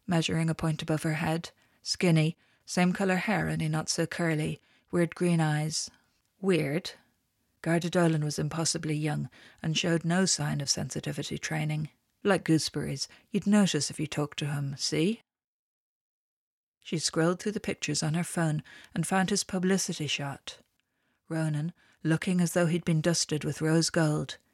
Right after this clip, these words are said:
gazing into the great beyond. Garda Dolan peered at the phone, shielding the glare. "Isn't he on the telly?" "Yes,"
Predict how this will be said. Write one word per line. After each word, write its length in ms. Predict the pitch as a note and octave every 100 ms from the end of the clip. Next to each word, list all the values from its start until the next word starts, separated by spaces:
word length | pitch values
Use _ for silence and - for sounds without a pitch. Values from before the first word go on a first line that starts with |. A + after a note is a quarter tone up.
| _ _
gazing 380 | - D3+ D3+ D3+
into 180 | D3 -
the 80 |
great 260 | D#3 D3+ D#3
beyond. 580 | D#3+ D3+ D3+ D3+ D3 - _ _ _ _ _ _ _ _ _ _ _ _ _ _ _ _ _ _
Garda 300 | - D#3+ E3+
Dolan 380 | E3 F3 E3 D#3
peered 320 | - G3 F3
at 100 | D#3
the 80 | C#3
phone, 460 | - D3+ D3 C#3 - _
shielding 460 | - - E3 D3+ D3+
the 80 | D#3
glare. 480 | D#3 D#3+ D3+ D3 - _
"Isn't 300 | - B3+ C4
he 80 | - G#4+
on 100 | E4+
the 60 |
telly?" 520 | B3+ - B3 D4+ F#3 - _ _ _ _
"Yes," 460 | D#3+ D3 D3 -